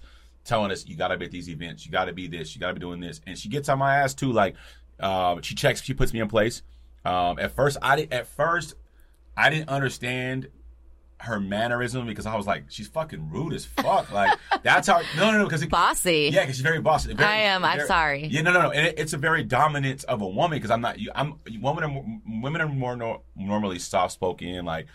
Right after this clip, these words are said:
Speaker 1: "Hey, you know, da, da, da." But she's like, "Get this shit done." Like, very, very, like, um, stern. And I think that that's, I think that's kinda what's kinda catapulted you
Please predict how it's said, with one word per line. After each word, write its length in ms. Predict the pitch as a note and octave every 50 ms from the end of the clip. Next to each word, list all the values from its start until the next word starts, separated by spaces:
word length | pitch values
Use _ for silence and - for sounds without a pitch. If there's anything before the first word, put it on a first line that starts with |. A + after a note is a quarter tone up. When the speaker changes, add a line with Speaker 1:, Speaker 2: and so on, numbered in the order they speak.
| - - - - -
Speaker 1:
"Hey, 440 | - F3+ F3 E3+ E3+ E3 D#3+ D#3+ D#3+ D3+
you 80 | D#3
know, 200 | D#3 D3+ D3 D3+
da, 120 | C#3+ D#3+ E3
da, 100 | D#3+ D#3+
da." 80 | D#3+ D#3 D#3+ - -
But 100 | - G2
she's 320 | - - - F#3 D3+ C3+ -
like, 260 | C3 C3 B2 G#2 F2
"Get 180 | A2 B2 - -
this 100 | B2+ -
shit 160 | - - -
done." 320 | B2 C3+ C#3+ C#3+ C#3+ C3+
Like, 160 | A#2+ G2+ E2+ - - - _ -
very, 240 | - A#2 B2 C3 C3
very, 320 | A#2 B2+ B2 B2 B2 B2
like, 320 | A#2 A2 G#2 F#2+ D#2+ - -
um, 400 | F#2+ F#2+ F#2 E2+ E2 D#2 D#2 D#2 - - - -
stern. 500 | - - - B2 A2+ G2+ F2 D#2 D2 - _ - -
And 100 | - B2+
I 80 | C3 C3+
think 240 | C3+ C3+ C#3+ E3 D3+
that 140 | - C3+ A2+
that's, 240 | C3+ B2 A2+ G2+ - - -
I 100 | - F#2+
think 140 | - A#2 A#2+
that's 160 | A#2 A2 G#2 -
kinda 400 | - B2 A#2 A#2+ A#2 G#2+ - - - - -
what's 160 | G2 G2 -
kinda 240 | - - A2+ G#2 -
catapulted 680 | - - A#2+ A#2 A#2+ G#2+ - A2+ A2 G#2+ G2+ F#2 E2
you 260 | G2 G2+ G2 F#2 F2+